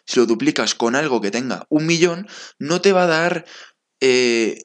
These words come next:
un millón de cazador de, de potenciador de cazador nocturno. O sea, no te va a dar un paquete de un millón, sino te va a dar muchos paquetes de noventa y nueve.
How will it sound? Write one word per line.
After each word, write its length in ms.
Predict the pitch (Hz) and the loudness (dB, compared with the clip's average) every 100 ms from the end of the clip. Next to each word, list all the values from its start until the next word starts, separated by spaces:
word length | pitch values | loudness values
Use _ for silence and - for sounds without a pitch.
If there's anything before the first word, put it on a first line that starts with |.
| _ | _
un 200 | 170 190 | 0 2
millón 300 | 165 160 170 | 2 0 0
de 60 | |
cazador 380 | 135 123 120 147 | -4 -4 -2 -2
de, 160 | 135 - | -2 -8
de 560 | 120 117 117 107 107 107 | -8 -4 -2 0 0 0
potenciador 400 | 107 104 110 135 | -2 -2 -2 -2
de 60 | |
cazador 280 | 123 110 120 | -2 -4 -6
nocturno. 460 | 120 92 170 170 - | -6 0 0 0 -4
O 160 | - | -12
sea, 120 | - 107 | -6 -2
no 80 | |
te 60 | 123 | 0
va 100 | 147 | 2
a 40 | |
dar 180 | 147 131 139 | 0 -2 -8
un 180 | 147 | -6
paquete 320 | 127 123 127 120 | -4 -2 0 2
de 60 | |
un 100 | 123 | 0
millón, 340 | 101 92 120 - - - | 0 0 -2 -6 -16 -12
sino 220 | - 135 | -4 -2
te 80 | 127 | 0
va 100 | 127 | 0
a 40 | 160 | 0
dar 220 | 196 - | -2 -4
muchos 500 | 156 175 220 214 208 | -4 -2 -2 -2 -4
paquetes 600 | 185 165 196 185 202 143 | -2 0 0 0 -4 -2
de 120 | 127 | -2
noventa 380 | 120 113 107 104 | 0 0 -2 -2
y 80 | 104 | -2
nueve. 340 | 117 107 92 | 0 -2 -4